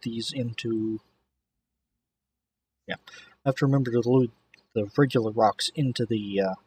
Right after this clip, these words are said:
station once I get 'em. Well, mining, that is. All right. Now, I'm not concerned about actually building this battleship this episode. It's more the process of, uh,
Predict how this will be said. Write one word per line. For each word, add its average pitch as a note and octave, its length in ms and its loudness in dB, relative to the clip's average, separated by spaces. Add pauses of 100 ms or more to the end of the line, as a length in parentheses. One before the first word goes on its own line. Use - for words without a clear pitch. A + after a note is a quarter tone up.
(380)
station A2+ 540 -2
once G#2+ 200 -6
I F#2+ 60 -4
get F#2+ 200 -2
'em. C3+ 140 -8 (1400)
Well, G2 180 0
mining, G2 360 -6
that G2 180 -16
is. - 260 -10 (1600)
All G#3+ 280 -10
right. - 220 -4 (1300)
Now, D#3 180 8
I'm D#3 80 6
not F#3 180 6
concerned D3+ 460 4
about A2+ 220 6
actually A2+ 420 0
building A#2 360 -2
this A2+ 140 -6
battleship A2+ 560 -2
this - 180 -6
episode. A#2+ 460 -2
It's - 200 -4
more B2 200 4
the G2+ 120 -4
process - 720 -2
of, G2 260 -8
uh, F#2+ 100 -4